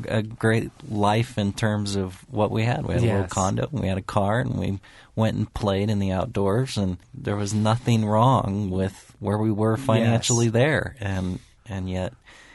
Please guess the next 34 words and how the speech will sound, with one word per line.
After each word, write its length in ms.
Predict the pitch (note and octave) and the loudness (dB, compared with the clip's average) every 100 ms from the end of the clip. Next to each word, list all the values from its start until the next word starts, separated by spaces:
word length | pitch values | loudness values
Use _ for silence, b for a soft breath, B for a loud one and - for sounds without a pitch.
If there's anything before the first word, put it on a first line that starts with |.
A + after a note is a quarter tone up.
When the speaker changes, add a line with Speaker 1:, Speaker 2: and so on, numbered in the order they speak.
| B - | B -4
Speaker 1:
you 60 | |
know, 80 | G2 | -2
now 340 | F#2 F#2+ G#2+ G2 | 0 0 0 -2
we 120 | G2 | -2
make 500 | F#2+ A#2+ F#2 F#2 - | -4 -6 -4 -4 -4
quite 180 | - G2+ | -2 0
a 40 | |
bit 160 | G2+ G2+ | 0 0
more 260 | G2 G#2 A#2 | 2 2 2
than 200 | G2 F#2+ | 0 0
that. 220 | F#2+ G#2 | 0 0
Speaker 2:
Yes. 400 | A2 F#2+ G2 F#2 | -2 -2 -2 -2
Speaker 1:
And, 180 | F#2 - B B B B _ | -4 -8 B B B B _
um, 460 | F2+ F#2 F2+ F2+ F2+ _ _ | -8 -6 -6 -8 -10 _ _
you 140 | G#2 | -8
know, 200 | G2 F2+ - _ _ _ | -8 -8 -12 _ _ _
those 260 | G2 G2 - | -4 -2 -2
things 280 | G2 F#2 - | -2 -2 -4
don't 340 | F#2+ F2 - _ | -4 -4 -10 _
change. 560 | - G#2 G2+ F2+ F2 - | -4 -2 -2 -2 -4 -2
The, 40 | |
Speaker 2:
Yes. 460 | A#2+ F2+ E2+ - - B B B _ | 0 0 -4 -10 -14 B B B _
Speaker 1:
the, 380 | - F#2+ F2+ G#2+ - - - A#2 | -12 -8 -8 -12 -18 -20 -16 -14
um, 380 | - - - - _ _ - | -12 -12 -12 -14 _ _ -14
you 100 | A2 | -10
know, 60 | F#2 | -6
opportunities 720 | F2+ - - F#2 F2+ F2 - | -6 -8 -6 -4 -4 -6 -6
to 100 | F2 | -6
run 220 | F2+ F2+ | -4 -4
after 560 | F2 F2 - - F2 F2 - C#3+ | -6 -8 -8 -8 -6 -8 -12 -14
joy 300 | F#2+ F2+ F2 | -6 -4 -4
in 120 | F2 F2 | -6 -6
life, 480 | E2+ E2+ E2+ - - | -6 -6 -8 -10 -10
and, 180 | F2 | -8